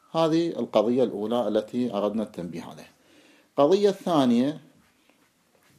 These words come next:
هي ليس هنا محلها، ولكن لا بأس بالتنبيه عليها، أنه ينبغي للأخوات أن تلتفت إلى هذه المسألة، أنه إذا كانت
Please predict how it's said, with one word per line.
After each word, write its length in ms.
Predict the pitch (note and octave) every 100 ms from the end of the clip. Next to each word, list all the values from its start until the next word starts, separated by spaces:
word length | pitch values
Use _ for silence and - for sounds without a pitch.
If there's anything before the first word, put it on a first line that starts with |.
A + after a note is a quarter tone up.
| _ -
هي 180 | A#2+
ليس 280 | C3+ C#3 -
هنا 300 | G2 G2 F2+
محلها، 580 | F#2 F2+ A2 A#2 A#2+ C3+
ولكن 500 | - G#2+ A#2 - C#3
لا 140 | G2+
بأس 280 | D#2+ D#2+ -
بالتنبيه 480 | E2 - F2 F2+ F2
عليها، 380 | - D2+ D2+ E2 _ _ _ _ _ _ _ _ _ _ _ _ _ -
أنه 520 | A#2 A#2 A#2 B2 C3
ينبغي 640 | E3 F3 E3 D#3 D#3+ D#3
للأخوات 1300 | D3 C#3+ C#3 C3+ - A2+ A#2 A2+ - G2+ F#2+ E2+ - - _ _ _ _ _ -
أن 440 | G#2 G2+ G2 F#2+ - _ _ _ _ -
تلتفت 560 | C#3 D3 D#3 D#3 D3
إلى 160 | B2 A2+
هذه 460 | G#2 A2+ A2+ G#2
المسألة، 640 | F2 E2 E2+ - - - - _ _ -
أنه 520 | F#2 G2 F#2+ G2 F#2+ - -
إذا 220 | G2 F#2+
كانت 420 | F#2 A#2 A#2 A#2